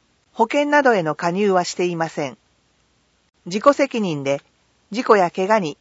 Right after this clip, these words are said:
注意してください。問い合わせ先は、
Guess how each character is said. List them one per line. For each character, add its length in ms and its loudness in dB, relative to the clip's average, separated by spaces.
注 200 -2
意 80 -4
し 80 -8
て 100 -6
く 100 -8
だ 100 -6
さ 160 -6
い。 100 -8
問 180 4
い 60 4
合 40 8
わ 80 6
せ 140 -2
先 280 -6
は、 200 2